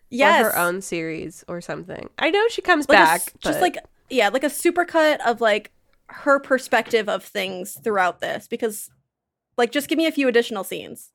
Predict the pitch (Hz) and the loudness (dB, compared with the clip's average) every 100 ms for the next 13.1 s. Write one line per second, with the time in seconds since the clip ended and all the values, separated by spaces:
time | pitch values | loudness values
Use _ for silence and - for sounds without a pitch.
0 | _ - 233 170 156 - _ _ - 302 | _ -6 -4 -2 -4 -8 _ _ 0 2
1 | 311 285 277 269 269 262 247 247 220 214 | 4 4 4 4 2 2 4 4 4 2
2 | 214 220 - _ - 247 220 214 202 202 | 2 -2 -6 _ -2 -2 0 0 -2 -2
3 | 190 180 185 - 95 90 180 - _ _ | 0 0 0 -4 -12 -16 -18 -20 _ _
4 | 262 254 254 254 254 - 220 208 214 - | 4 4 4 4 2 -2 -2 -2 -6 -2
5 | 220 208 202 190 202 196 190 190 202 - | 0 2 2 0 -2 -4 -4 -6 -10 -12
6 | - - - 285 285 269 214 214 - 226 | -16 -4 6 8 8 8 4 0 -12 -10
7 | - 285 262 226 214 226 233 - 202 190 | -4 -2 2 4 4 4 0 2 2 2
8 | 180 170 170 170 - - 190 165 - 160 | 2 0 0 -2 -6 -6 -4 -4 -4 -4
9 | 156 147 160 - - - - - - - | -2 -4 -6 -10 -14 -18 -20 -16 -14 -2
10 | 294 - 427 220 202 185 - 214 - 240 | 0 2 6 8 8 8 8 6 6 8
11 | 254 285 277 262 262 - 247 302 330 - | 8 8 10 12 10 6 4 6 6 8
12 | 220 226 226 208 185 185 196 202 190 180 | 8 8 6 4 4 4 2 0 0 -2
13 | - | -6